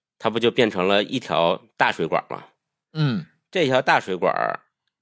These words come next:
Speaker 1: 接到一个机房里，这个就叫P C D N。
Speaker 2: 是接到机房里，不是接到其他用户的家里。
Speaker 1: 对，接到机房里。
Speaker 2: 那我这有一点不理解，他如果接到机房里的话，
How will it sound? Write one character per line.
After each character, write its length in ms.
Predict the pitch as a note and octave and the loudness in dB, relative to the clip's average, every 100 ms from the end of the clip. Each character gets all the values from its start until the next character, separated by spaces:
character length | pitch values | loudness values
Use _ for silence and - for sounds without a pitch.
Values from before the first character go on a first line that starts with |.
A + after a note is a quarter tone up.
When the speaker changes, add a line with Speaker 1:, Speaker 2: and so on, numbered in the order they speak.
| _ | _
Speaker 1:
接 240 | - G#2+ A2 | -4 2 4
到 140 | G2 | 4
一 140 | E2+ | 4
个 80 | F#2 | 0
机 180 | F2+ G2+ | 0 -4
房 240 | - C#2+ | -4 -4
里， 240 | F2+ - - _ _ _ _ _ _ _ _ - | -4 -4 -12 _ _ _ _ _ _ _ _ -2
这 140 | F#2 | 0
个 100 | E2 | 2
就 160 | F2 D#2+ | 0 0
叫 160 | E2+ | 0
P 200 | D2+ - | 0 -4
C 160 | D#2 D2+ | -6 -6
D 140 | C#2+ | -6
N。 140 | A#1+ - - _ _ _ _ _ _ | -8 -10 -16 _ _ _ _ _ _
Speaker 2:
是 300 | - G#3 D#3+ | -6 0 0
接 180 | - G3 | 0 0
到 160 | G3+ C#3+ | 2 2
机 160 | D#3 | 0
房 240 | E3+ G#2 A#2+ | 0 0 0
里， 140 | A2 | -4
不 160 | - C3+ | -4 -4
是 140 | D3 | -4
接 260 | - C3+ C#3 | -2 -2 2
到 260 | C3 A2 | 4 2
其 140 | F#2+ A#2+ | -2 0
他 140 | C#3+ | 2
用 120 | C3 | 2
户 80 | A2 | -4
的 80 | F#2+ | -2
家 220 | A2 A2 | 2 2
里。 100 | - - _ _ _ _ _ _ | 2 -8 _ _ _ _ _ _
Speaker 1:
对， 240 | F#2+ F2+ - _ - | 0 0 -4 _ -4
接 120 | G#2 | 0
到 120 | F#2 | 2
机 160 | - F#2+ | 0 -2
房 180 | D2 | -2
里。 220 | F2 - _ _ _ _ | -2 -4 _ _ _ _
Speaker 2:
那 160 | C4 | -2
我 120 | A3+ D3 | 0 0
这 260 | F#3 E3 | 0 -2
有 280 | C#3+ C3+ C3 | -2 -2 0
一 40 | |
点 140 | B2 G#2+ | 2 0
不 120 | A2+ | 0
理 120 | A2+ | -6
解， 200 | G#2 F#2+ | -2 0
他 100 | A#2+ | 0
如 140 | F#3 G#3 | -2 0
果 100 | D3 | -2
接 260 | - F3+ | 0 -4
到 280 | F#3+ F3+ D3 | 2 2 2
机 240 | - F3+ | 0 -10
房 260 | G3+ A2+ B2+ | 0 0 0
里 100 | C3+ | -2
的 140 | F2 | -2
话， 160 | E2+ A2 | 2 2